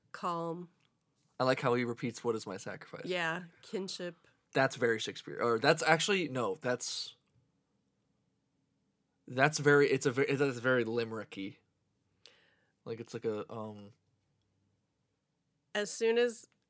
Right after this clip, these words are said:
Speaker 1: I heard this, the first thing I thought was
Speaker 2: Calm. Oh, yeah, there's alliteration, or there's not a, it's consonants, technically,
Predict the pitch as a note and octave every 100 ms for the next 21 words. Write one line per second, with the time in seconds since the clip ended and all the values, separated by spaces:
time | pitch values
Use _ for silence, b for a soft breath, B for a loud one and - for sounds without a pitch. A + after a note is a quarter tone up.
0 | _ - F#3 F#3+ F#3+ F3+ G#3+ A3+ A3 -
1 | D#3+ F3+ - F#3 - G#3+ G3+ F3+ - F3
2 | F3+ F#3+ G3+ G#3 G#3 G#3 G3+ - _ _
3 | _ - A2 G#2 B B C3 C#3 C#3 C#3
4 | C#3 C3+ C3 - C3+ A#2+ B2+ B2 B2+ A#2+
5 | A2 - A#2+ - _ _ - - C3 A2+
6 | - F#2 - - G#2+ - F2+ F2+